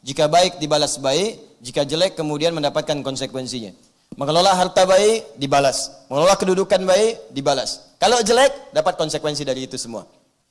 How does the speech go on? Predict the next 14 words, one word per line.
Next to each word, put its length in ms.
Sebelum 320
ada 160
kata 240
ini, 320
kemudian 320
dilekatkan 480
kata 240
yaum, 400
dzarfuz 480
zaman. 320
Dzaraf 640
menunjuk 400
kepada 240
waktu. 320